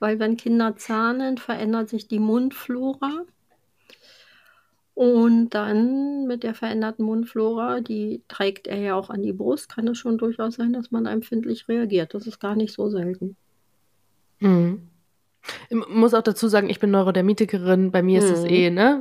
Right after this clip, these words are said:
Speaker 2: Wissen wir ja.
Speaker 1: Sehr, genau. Und, ähm, Menschen mit, mit Hautproblemen, sei es Schuppenflechte, Neurodermitis, was auch immer, ne, die reagieren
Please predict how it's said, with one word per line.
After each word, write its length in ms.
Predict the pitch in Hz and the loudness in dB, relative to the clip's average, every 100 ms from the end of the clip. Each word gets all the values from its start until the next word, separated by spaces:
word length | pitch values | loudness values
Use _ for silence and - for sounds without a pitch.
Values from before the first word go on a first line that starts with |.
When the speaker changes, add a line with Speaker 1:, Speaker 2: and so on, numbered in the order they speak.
| 196 | 0
Speaker 2:
Wissen 240 | 175 175 160 | -2 0 -2
wir 80 | |
ja. 120 | 147 156 | -4 0
Speaker 1:
Sehr, 300 | 208 196 185 - - - - | 4 6 4 -6 -20 -20 -6
genau. 280 | 208 190 156 | 0 0 0
Und, 380 | 180 185 - - - | -2 -2 -6 -14 -10
ähm, 320 | - 185 208 - | -6 -4 -4 -6
Menschen 600 | 226 196 208 233 - 233 | -6 -2 -2 -2 0 0
mit, 320 | 214 208 - - | 0 -4 -12 -8
mit 240 | 208 - | -8 -4
Hautproblemen, 760 | 214 240 - 233 220 220 220 214 | -2 -4 -4 -4 -2 -2 0 -2
sei 280 | 208 196 202 | -4 -4 -4
es 300 | 202 - - | -6 -10 -18
Schuppenflechte, 1300 | - 220 233 220 - 214 208 - - 208 208 202 208 | -4 -2 -2 -4 -4 -6 -6 -8 -6 -2 -2 -2 -4
Neurodermitis, 1300 | 196 196 196 196 202 196 202 202 202 202 190 196 - 190 | -6 -6 -6 -4 -2 -2 -2 -4 -6 -4 -4 -6 -8 -8
was 220 | 185 190 | -6 -6
auch 180 | 185 202 | -6 -6
immer, 220 | 196 196 | -6 -4
ne, 160 | 202 | -2
die 120 | 233 208 | -2 -2
reagieren 720 | 202 202 185 196 196 185 | 0 0 -2 -4 -4 -4